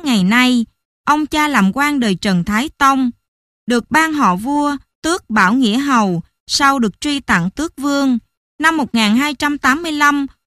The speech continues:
quân Nguyên xâm lược Đại Việt, triều đình rút khỏi Thăng Long,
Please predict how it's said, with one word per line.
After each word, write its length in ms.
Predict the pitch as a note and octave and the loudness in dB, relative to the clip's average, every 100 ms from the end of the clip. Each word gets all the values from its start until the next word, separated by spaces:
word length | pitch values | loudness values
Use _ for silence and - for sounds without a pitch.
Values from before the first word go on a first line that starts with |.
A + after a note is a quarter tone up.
| - | -6
quân 280 | D4+ D4 D4 | -4 -2 -2
Nguyên 240 | C#4+ C#4 | -2 -2
xâm 260 | - D4+ D4 | -2 -4 -2
lược 280 | A#3 F#3 | -2 -4
Đại 240 | G#3+ F#3+ F3 | -2 0 0
Việt, 300 | F3+ F#3+ E3 _ _ - | -2 -2 -4 _ _ -8
triều 180 | C4 B3 | -2 0
đình 280 | A#3 A3 G#3+ | 4 4 2
rút 160 | F4+ - | -2 -4
khỏi 220 | B3 F3+ | -2 -2
Thăng 300 | - D#4 D4 | -2 -4 -2
Long, 320 | D4 D4 D4 | 0 0 0